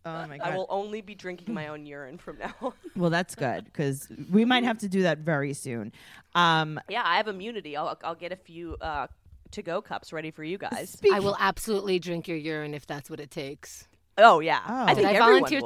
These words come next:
Speaker 2: would.
Speaker 3: soon? Yeah, happily.
Speaker 1: Oh, I think
Speaker 2: I'm
Speaker 1: that's
Speaker 2: just
Speaker 1: the,
Speaker 2: like,
Speaker 1: that
Speaker 2: "Your urine? What?"
Speaker 1: That's the vaccine.
Speaker 2: Mouth, hand, and urine stuff?
Speaker 1: Andrea's urine is the vaccine for covid nineteen.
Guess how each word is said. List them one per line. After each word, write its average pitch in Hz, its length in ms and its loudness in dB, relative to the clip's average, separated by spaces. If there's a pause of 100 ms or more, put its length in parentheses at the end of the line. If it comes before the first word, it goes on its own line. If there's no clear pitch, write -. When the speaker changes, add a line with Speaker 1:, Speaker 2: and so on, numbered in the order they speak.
Speaker 2:
would. 254 80 -4
Speaker 3:
soon? 233 500 -6
Yeah, 165 340 -6
happily. 143 600 -8 (120)
Speaker 1:
Oh, 156 200 -4
I 220 80 6
think 302 180 2
Speaker 2:
I'm 330 80 2
Speaker 1:
that's 285 100 2
Speaker 2:
just 220 100 0
Speaker 1:
the, 190 60 -4
Speaker 2:
like, 175 140 -2
Speaker 1:
that 202 240 -4
Speaker 2:
"Your 214 200 4
urine? 508 300 0
What?" 220 500 4
Speaker 1:
That's 220 240 0
the 262 80 0
vaccine. 214 500 0
Speaker 2:
Mouth, 262 220 12
hand, 269 280 -2
and 233 160 -2
urine 359 300 2
stuff? - 500 0 (880)
Speaker 1:
Andrea's 277 500 4
urine 226 280 4
is 196 200 0
the 190 80 -2
vaccine 175 480 -4
for 160 140 -6
covid 151 340 -2
nineteen. 117 540 -8